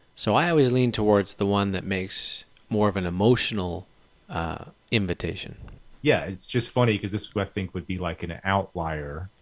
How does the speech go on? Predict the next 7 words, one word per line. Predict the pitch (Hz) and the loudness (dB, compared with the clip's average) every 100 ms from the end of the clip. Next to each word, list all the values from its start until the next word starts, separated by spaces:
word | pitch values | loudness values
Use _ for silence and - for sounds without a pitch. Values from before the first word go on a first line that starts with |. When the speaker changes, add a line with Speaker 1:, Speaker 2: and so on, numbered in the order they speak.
| _ | _
Speaker 2:
in | 95 87 | -4 -4
that | 80 80 78 - _ _ | -4 -4 -6 -10 _ _
situation, | - 98 - 80 76 - 71 73 | -12 -8 -6 -4 -6 -8 -10 -10
because | 87 - 85 76 76 - - _ _ - | -12 -8 -6 -6 -8 -10 -12 _ _ -18
the | |
trailer | 90 127 117 107 | -2 2 4 2
is | 92 - | -4 -10